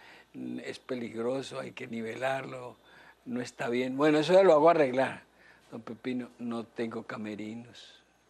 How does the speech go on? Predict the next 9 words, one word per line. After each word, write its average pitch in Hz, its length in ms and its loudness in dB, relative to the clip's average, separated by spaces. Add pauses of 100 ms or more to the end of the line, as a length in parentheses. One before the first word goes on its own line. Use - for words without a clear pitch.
(640)
no 135 160 -4
tengo 123 300 0
departamento 113 680 -2
de 120 80 -2
utilería, 113 760 -10 (640)
no 123 120 -4
hay 123 120 0
servicio 120 600 -4
médico. 117 600 -4